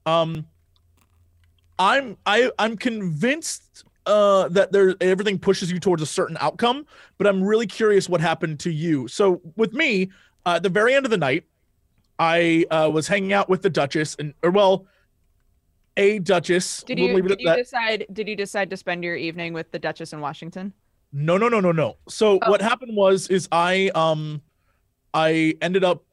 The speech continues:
Speaker 1: uh, with the Duchess in a secret room, and we had a conversation in the secret,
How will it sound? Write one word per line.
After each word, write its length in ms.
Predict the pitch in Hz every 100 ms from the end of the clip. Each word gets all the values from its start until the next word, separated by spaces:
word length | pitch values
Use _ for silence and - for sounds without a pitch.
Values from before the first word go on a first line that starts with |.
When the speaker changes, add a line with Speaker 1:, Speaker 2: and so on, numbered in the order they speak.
| -
Speaker 1:
uh, 460 | 147 156 147 143 139 -
with 340 | 143 160 208
the 80 | 214
Duchess 540 | 156 190 190 180 - -
in 120 | 170
a 60 | -
secret 360 | - 196 214
room, 340 | 156 135 131 190 _ _ _ - _ _
and 520 | 165 156 156 156 151 - _ _ _ _
we 160 | 147 185
had 120 | 202
a 40 |
conversation 680 | 202 214 190 175 214 226 196
in 60 | 175
the 80 |
secret, 360 | 156 196 185 -